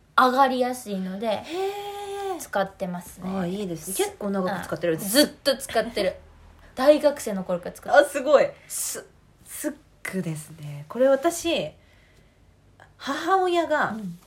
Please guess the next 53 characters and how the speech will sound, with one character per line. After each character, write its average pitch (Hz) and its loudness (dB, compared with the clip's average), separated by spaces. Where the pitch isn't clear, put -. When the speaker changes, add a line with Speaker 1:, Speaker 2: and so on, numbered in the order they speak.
Speaker 2:
も 214 -4
と 269 0
も 269 -4
と 269 -2
資 220 -8
生 254 6
堂 233 -4
の 220 -8
ビ 196 -8
ュ 202 -2
ー - -2
ラ 190 2
ー 185 -6
派 185 -6
だ 175 -6
っ 170 -12
た - -20
の。 160 -20
Speaker 1:
は 226 -2
い - 0
は 185 -8
い - -18
は - -14
い。 - -18
Speaker 2:
で、 247 4
Speaker 1:
う 196 -2
ん。 175 -6
Speaker 2:
ス - -8
ッ 311 -4
ク 160 -4
に 139 -10
行 202 -10
き 202 -6
出 196 2
し - -14
て、 - -6
Speaker 1:
う 208 -6
ん。 196 -6
Speaker 2:
ス 247 -4
ッ 311 -4
ク 208 -6
の 156 -2
ビ 156 -4
ュ 156 -2
ー - 0
ラ 147 0
ー 147 -4
を - -14
買 156 -10
っ - -16
た - -12
わ 156 -8
け。 156 -20